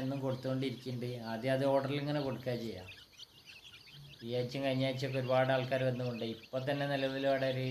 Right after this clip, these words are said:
നൂറിലേറെ കുഞ്ഞുങ്ങൾ ഇപ്പോൾ സ്റ്റോക്കിലുണ്ട്. അതായത് ഒരു മാസം കഴിഞ്ഞത് ട്ടോ. വിരിഞ്ഞത് പിന്നെ പെട്ടെന്ന് പെട്ടെന്ന് പോയി പോവും. ഇനിയിപ്പോൾ നാളെ ആലപ്പുഴ ജില്ലയിലേക്ക് പോകാനുണ്ട്,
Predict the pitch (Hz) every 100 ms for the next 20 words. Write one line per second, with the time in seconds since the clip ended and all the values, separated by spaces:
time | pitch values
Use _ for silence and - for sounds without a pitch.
0 | 131 127 123 120 120 120 135 131 131 127
1 | - 123 120 120 120 - 131 127 127 110
2 | 117 110 101 95 92 - - - - -
3 | - - - - - - - - - -
4 | - - - - - 107 110 120 127 113
5 | 120 117 127 123 113 120 123 - 90 80
6 | - 107 104 95 107 117 131 135 143 139
7 | 131 135 139 131 139 135 127 120 110 113
8 | 127 - - - - - - - - -
9 | 113 113 123 120 120 123 127 127 127 120
10 | 120 127 127 127 - - 127 127 127 120
11 | 127 123 117 117 110